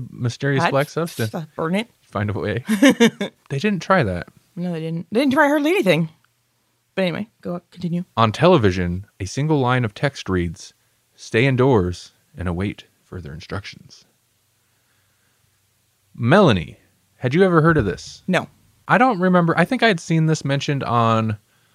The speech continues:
Speaker 1: like, a YouTube video of, like, good horror movies on Netflix or something. So,
Speaker 2: Mm-hmm.
Speaker 1: and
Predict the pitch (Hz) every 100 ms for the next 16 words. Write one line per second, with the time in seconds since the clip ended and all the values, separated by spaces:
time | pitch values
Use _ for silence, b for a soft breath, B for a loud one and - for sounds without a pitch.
0 | _ _ _ 113 110 113 117 110 110 90
1 | 90 85 87 87 87 85 - _ _ -
2 | 123 160 147 165 156 156 160 160 165 160
3 | - 120 - 104 92 - - - 117 -
4 | 175 185 131 127 110